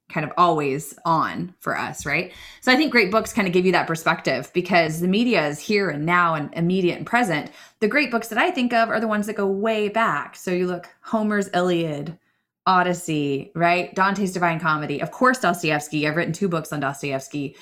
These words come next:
Flannery O'Connor, Christine de Pizan, who's a fourteenth century writer that I'm just in love with. And, and you mentioned a lot of the guys, but there's a ton of women.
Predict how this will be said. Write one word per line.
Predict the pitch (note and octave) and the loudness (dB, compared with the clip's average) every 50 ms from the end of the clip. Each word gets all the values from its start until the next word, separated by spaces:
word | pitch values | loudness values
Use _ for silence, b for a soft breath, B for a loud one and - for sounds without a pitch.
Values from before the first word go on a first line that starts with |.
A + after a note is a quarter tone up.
| B B B B B B B B | B B B B B B B B
Flannery | - G#3 A3+ A#3 A#3+ A#3 A3+ G#3+ | -2 -2 0 2 2 2 2 2
O'Connor, | G3+ G3 - - G3 F#3 F#3 E3 D#3 D3+ D3 | 0 -2 -2 -2 0 0 0 0 0 -2 -2
Christine | - - A3+ G#3+ A3 - - B3+ C4+ C#4+ C4 | -2 -2 -2 -2 -2 0 0 2 2 4 2
de | C4 B3 | 2 2
Pizan, | G#3 G#3+ G3 F3+ G3+ G3+ G3 F3+ D#3+ D3+ D3+ | 0 0 0 2 2 4 4 4 2 0 0
who's | E3+ D#3+ D3+ | -2 -2 0
a | D#3 D3+ D3 C#3+ | 0 0 -2 -2
fourteenth | - - F#3 F3+ F3+ - F#3+ E3+ E3 | -2 -2 -2 -2 -2 -4 -6 -6 -4
century | - E3 F3+ F3 F#3+ E3 D3 | -6 -6 -4 -2 -2 -2 -2
writer | C#3+ D3+ C#3+ C#3 C#3 C3+ | 0 0 0 0 -2 -4
that | C3+ C#3 C3+ | -4 -4 -2
I'm | C3 C3 C3+ D3 C#3+ | -4 -4 -4 -6 -8
just | C3+ C3+ - - - - _ - | -10 -12 -12 -14 -18 -16 _ -6
in | E3 D#3+ D#3+ | -4 -2 0
love | D#3+ D#3+ E3+ F#3 F3+ F3 E3+ | 0 2 2 2 0 -2 -2
with. | D#3+ - A2 D#3+ - - - _ B B B B | -4 -4 -4 -4 -6 -10 -20 _ B B B B
And, | B A#3 A#3+ - A3+ | B 0 0 2 2
and | A#3 A#3 A3 A3+ A3 - | 2 2 2 0 0 0
you | A3+ D4+ F#4+ | 0 0 2
mentioned | G4 G4 F4 - B3 G3+ | 0 -2 -2 0 0 0
a | F#3+ | 2
lot | F#3 G3 G#3+ | 4 4 4
of | G#3+ G#3+ | 2 2
the | F3 | 0
guys, | E3 F3+ F#3+ G3 F3 D3 C#3+ D3+ - | 2 2 2 4 2 0 -2 -2 -4
but | F#3+ | -4
there's | F3+ A#3 A3+ A3 | -4 -4 -4 -4
a | G#3+ G3+ | -8 -12
ton | - - - - - - - D#4+ E4 D4+ A#3+ | -12 -16 -16 -14 -8 -2 0 2 4 4 2
of | F#3+ E3 D3+ D3+ | 2 0 -2 -2
women. | D#3 F#3 G3 E3+ C3+ F#2 C#2 - - - | -2 -2 0 0 -2 -4 -6 -6 -8 -12